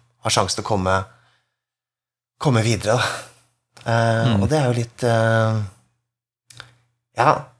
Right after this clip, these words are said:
Speaker 1: det føles, jeg føler det blir sånn railroady for min del da, at jeg liksom,
Speaker 2: Ja.
Speaker 1: men noen kan sette pris på det også, det er ikke det. Ehm,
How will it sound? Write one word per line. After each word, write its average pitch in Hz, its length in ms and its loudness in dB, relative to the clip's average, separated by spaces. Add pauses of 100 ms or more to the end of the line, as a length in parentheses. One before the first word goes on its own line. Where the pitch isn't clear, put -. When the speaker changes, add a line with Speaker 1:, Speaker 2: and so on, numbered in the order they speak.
(120)
Speaker 1:
det 117 100 -2
føles, 107 480 2
jeg 139 280 4
føler 117 300 2
det 110 100 2
blir 104 180 2
sånn 101 180 0
railroady 92 480 0
for 104 120 -4
min 90 240 -2
del 127 160 0
da, 151 100 -4 (240)
at - 120 -14
jeg 101 160 0
liksom, 92 840 -2 (120)
Speaker 2:
Ja. 127 280 2
Speaker 1:
men 151 100 2
noen 143 140 4
kan 202 140 4
sette - 240 0
pris 131 260 0
på 127 140 0
det 127 100 4
også, 160 140 4
det 147 80 4
er 143 80 0
ikke 151 180 -4
det. 147 80 -4 (840)
Ehm, 123 720 2